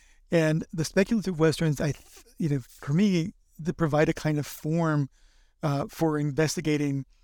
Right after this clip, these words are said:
violence, not necessarily as, um, just spectacle, but also violence as trauma and violence as creating, um, traumatic effects in people who, who have to live with the, the remnants of that violence.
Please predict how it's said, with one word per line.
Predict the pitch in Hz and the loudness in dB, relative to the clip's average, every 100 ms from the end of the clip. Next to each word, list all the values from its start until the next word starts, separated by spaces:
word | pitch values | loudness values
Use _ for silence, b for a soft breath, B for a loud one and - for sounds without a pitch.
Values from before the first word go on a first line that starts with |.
| B B B B B - | B B B B B -6
violence, | 151 170 220 240 - | -2 0 2 0 -2
not | 175 196 | -2 0
necessarily | 190 - 175 - 175 175 165 160 - | 0 -2 -4 -2 0 0 0 -2 -4
as, | 170 156 156 151 139 - - _ _ _ _ _ _ - | -4 -2 -2 -4 -8 -10 -14 _ _ _ _ _ _ -2
um, | 151 143 143 131 - - - _ _ - - - | 0 2 2 0 -6 -20 -20 _ _ -18 -16 -10
just | 160 - | -8 -6
spectacle, | - - 175 - 170 - 151 143 b b - | -8 -4 -4 -2 -4 -2 -2 -2 b b -4
but | 160 156 | 2 2
also | 160 170 196 | 2 0 -2
violence | 135 139 160 175 - | -2 0 2 2 0
as | 151 - | -6 -6
trauma | - 151 170 - 156 - | -2 -2 -2 -6 -8 -4
and | 143 139 | -2 -2
violence | 127 143 165 165 160 | -2 0 2 2 0
as | 143 | -6
creating, | - 151 147 143 - | -2 0 0 -2 -4
um, | 147 139 131 B B _ _ _ _ - | -2 -2 -4 B B _ _ _ _ -10
traumatic | - 143 156 151 | -2 2 4 2
effects | 139 - 147 - - | 0 0 0 0 -4
in | |
people | 135 147 - 147 | -4 -4 -2 -4
who, | 127 - _ - | -4 -10 _ -6
who | 147 | 0
have | 143 | 0
to | - 147 135 - _ - | 2 0 -2 -10 _ 0
live | 165 151 | 2 2
with | 143 - | -2 -2
the, | 147 139 135 - _ _ _ - | 0 0 -2 -8 _ _ _ -6
the | 147 | 2
remnants | 160 180 170 | 4 4 2
of | 156 | -2
that | 147 82 | -2 -2
violence. | 143 160 92 95 104 - - | -2 -2 -2 -6 -6 -10 -12